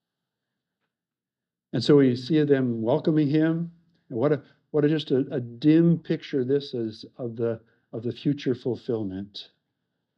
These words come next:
Here we have branches being waved. And, and what does Isaiah says?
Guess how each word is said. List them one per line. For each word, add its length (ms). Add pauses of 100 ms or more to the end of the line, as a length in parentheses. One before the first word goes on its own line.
(1400)
Here 260
we 160
have 380 (200)
branches 540
being 340
waved. 540 (640)
And, 300
and 160
what 100
does 160
Isaiah 440
says? 360